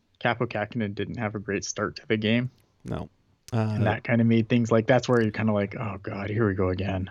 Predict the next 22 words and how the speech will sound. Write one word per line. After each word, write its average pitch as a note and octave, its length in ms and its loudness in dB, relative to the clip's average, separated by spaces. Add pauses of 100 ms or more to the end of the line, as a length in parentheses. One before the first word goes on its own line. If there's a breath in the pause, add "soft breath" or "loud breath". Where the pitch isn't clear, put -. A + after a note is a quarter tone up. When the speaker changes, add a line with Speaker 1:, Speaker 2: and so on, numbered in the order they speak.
Speaker 2:
Yeah. A#2+ 320 4
Speaker 1:
And B2 100 6
it's A#2 140 0
the A#2 140 2
Ducks - 420 0
this A#2 240 2
time. A#2+ 320 2
Like, G2+ 240 2 (440 loud breath)
don't E4+ 140 8
get D4+ 60 10
me D#3+ 60 8
wrong, G#2+ 280 2
like, C3+ 200 0
the F3+ 80 6
Ducks G3 320 2
have B2+ 200 0
some, G#2 300 -6 (100)
some G#2+ 240 -4
nice A2+ 320 -2
young G#2 260 -2
pieces, G2+ 560 -6
but, G2 300 0